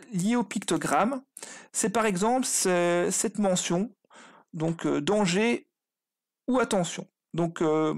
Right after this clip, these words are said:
quand il est marqué attention, on sait que le risque est moins sévère. Par contre, quand il est marqué danger, c'est que le produit est, euh, est quand même dangereux. Et donc, il faut vraiment faire attention. Donc, tout de suite, ça nous donne une information.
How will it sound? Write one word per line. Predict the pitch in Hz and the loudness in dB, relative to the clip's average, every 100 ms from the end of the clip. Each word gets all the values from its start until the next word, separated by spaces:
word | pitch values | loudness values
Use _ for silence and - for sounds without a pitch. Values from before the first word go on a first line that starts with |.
| - - - | -6 -14 -4
quand | 226 220 226 | -4 -2 -2
il | |
est | 208 | 0
marqué | 202 202 | 0 0
attention, | 185 190 - 208 | 0 0 0 -2
on | |
sait | 185 170 | 0 -2
que | 165 | -2
le | 170 | -2
risque | 165 208 190 - | 0 0 -2 -2
est | 156 | -2
moins | 160 175 | 0 0
sévère. | - 143 151 202 - | 0 -2 0 0 0
Par | 151 - | -4 -2
contre, | 196 202 | -2 -2
quand | 185 175 | -4 -2
il | |
est | |
marqué | 160 160 185 | -2 -2 -2
danger, | 156 139 165 208 - - - | -4 -4 -2 -2 -4 -14 -8
c'est | - | -4
que | 208 | -2
le | 190 | -2
produit | - 160 165 208 - - | -2 -2 0 -2 -2 -2
est, | 170 170 | 0 0
euh, | 147 143 151 - | 0 0 -4 -2
est | 185 | -4
quand | - | 0
même | 185 190 | 0 0
dangereux. | 160 175 170 160 165 196 202 - - - | 0 0 0 0 0 0 -2 -14 -12 -6
Et | |
donc, | 160 | -4
il | 175 | -4
faut | 165 | -4
vraiment | 165 190 185 | -2 0 0
faire | 180 170 | 0 -2
attention. | 156 - - - | -2 -4 -10 -10
Donc, | 156 | -8
tout | - | -4
de | 262 | -2
suite, | - 262 | -2 0
ça | 226 | 0
nous | 196 | 2
donne | 196 | 2
une | 190 | 2
information. | 170 - 143 151 185 | 0 0 -2 -2 0